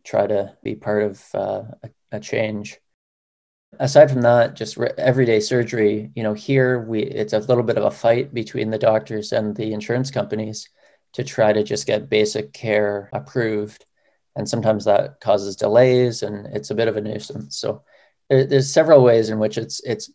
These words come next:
mostly a nuisance to try to, to deliver normal care. On the flip side, in Canada, with, you know, a single payer system,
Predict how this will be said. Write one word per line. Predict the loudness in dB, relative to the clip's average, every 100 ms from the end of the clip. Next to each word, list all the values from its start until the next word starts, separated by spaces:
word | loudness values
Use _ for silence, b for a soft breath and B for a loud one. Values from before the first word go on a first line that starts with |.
| _
mostly | -6 0 0 2 2
a |
nuisance | 2 -2 -2 -2 -2 -8 -16 _
to | -10
try | -10 0 4
to, | 4 2 -2 -8 -16 _
to | -6 -4 -4
deliver | -12 -6 -6 -2
normal | -2 -2 -4 -4
care. | -2 -4 -4 -14 _ _ _ _ -20 -20 _ -20 -10
On | -2 -2
the |
flip | 2 0
side, | 4 4
in | 4 -2
Canada, | 0 4 6 6 4 -2 b b b _
with, | 0 2 2 -2 -8
you | -4
know, | -2
a |
single | -2 -2 0 0
payer | 2 2 2
system, | 0 -4 0 2 2 -4 -10